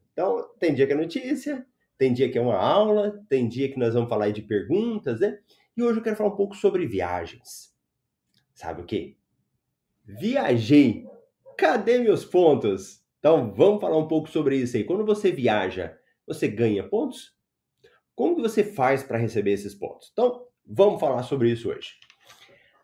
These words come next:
A maioria das pessoas gosta muito de viajar. E se viajar de graça ainda,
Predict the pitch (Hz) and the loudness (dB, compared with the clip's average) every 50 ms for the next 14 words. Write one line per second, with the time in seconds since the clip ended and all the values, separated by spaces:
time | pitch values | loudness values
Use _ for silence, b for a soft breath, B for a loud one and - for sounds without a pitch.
0 | b b b b 277 311 320 294 262 220 208 202 202 185 185 180 175 - - 165 | b b b b 2 4 6 8 8 8 8 6 4 2 2 0 -4 -4 -6 -8
1 | 160 - 123 113 110 110 110 110 - - _ _ _ _ _ _ _ _ _ _ | -6 -2 -2 0 0 0 -2 -6 -12 -20 _ _ _ _ _ _ _ _ _ _
2 | _ _ _ _ _ _ 117 117 113 160 156 160 160 - - 175 151 143 139 156 | _ _ _ _ _ _ -12 -4 0 0 0 0 0 0 -2 0 0 0 0 0
3 | 202 254 262 254 220 - 175 151 127 139 135 123 120 110 98 95 90 90 - - | 0 0 -2 -4 -6 -4 -4 -4 0 0 2 2 2 2 0 -2 -4 -4 -4 -8
4 | - _ _ _ _ _ _ - 233 262 233 - - - 277 311 330 339 320 208 | -16 _ _ _ _ _ _ -6 -4 -4 -4 -4 -4 -6 -4 -4 -2 -2 0 0
5 | 175 156 143 147 127 123 123 127 208 - 139 143 131 131 156 185 202 - - 151 | 0 0 2 2 2 2 0 -2 -4 0 2 2 4 4 2 0 -2 -2 -2 -2
6 | 127 127 123 120 135 156 190 214 214 - - _ | 0 2 2 2 2 2 2 0 0 -4 -12 _